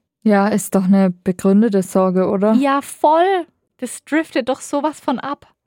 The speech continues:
Speaker 1: Ja.
Speaker 2: Das ist doch scheiße.
Speaker 1: Tja.
Speaker 2: Dreiundsechzig Prozent haben Schiss, dass es überhaupt nicht mal ein Mensch ist. Das ist doch Kacke.
Speaker 1: Ja, es ist ta-, ta-, tatsächlich bedenklich dann
Speaker 2: Ja,
Speaker 1: für
Speaker 2: das
Speaker 1: die
Speaker 2: macht
Speaker 1: Menschen,
Speaker 2: ja auch voll
Speaker 1: aber,
Speaker 2: was mit einem.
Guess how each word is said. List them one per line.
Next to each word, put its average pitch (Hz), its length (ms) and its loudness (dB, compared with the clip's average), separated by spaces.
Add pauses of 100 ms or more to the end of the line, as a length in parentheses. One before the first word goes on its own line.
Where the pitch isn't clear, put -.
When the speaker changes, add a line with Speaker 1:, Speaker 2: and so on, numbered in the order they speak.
(140)
Speaker 1:
Ja. 202 220 0
Speaker 2:
Das 226 120 -6
ist - 100 -14
doch 233 80 -6
scheiße. 196 760 -6 (1300)
Speaker 1:
Tja. 269 200 0 (100)
Speaker 2:
Dreiundsechzig 339 460 -6
Prozent 285 460 -4
haben 247 200 -2
Schiss, - 360 -4 (140)
dass 240 200 0
es 240 160 -8
überhaupt 240 340 -4
nicht 233 160 -2
mal 220 140 -2
ein 208 80 -4
Mensch 208 260 -6
ist. - 400 -14 (880)
Das 175 120 -14
ist - 120 -18
doch - 180 -20
Kacke. 147 400 -16 (640)
Speaker 1:
Ja, 214 240 -2
es - 100 -20
ist - 100 -20
ta-, 240 160 -4
ta-, 233 220 -6 (140)
tatsächlich 247 600 -2
bedenklich 247 680 -2
dann 247 200 -2
Speaker 2:
Ja, 214 60 -6
Speaker 1:
für 254 80 0
Speaker 2:
das 220 80 -4
Speaker 1:
die 240 60 -4
Speaker 2:
macht 233 180 2
Speaker 1:
Menschen, 254 180 -2
Speaker 2:
ja 233 100 0
auch 208 80 -2
voll 202 300 0
Speaker 1:
aber, 180 40 -2
Speaker 2:
was 175 180 -6
mit 175 160 -12
einem. 156 400 -8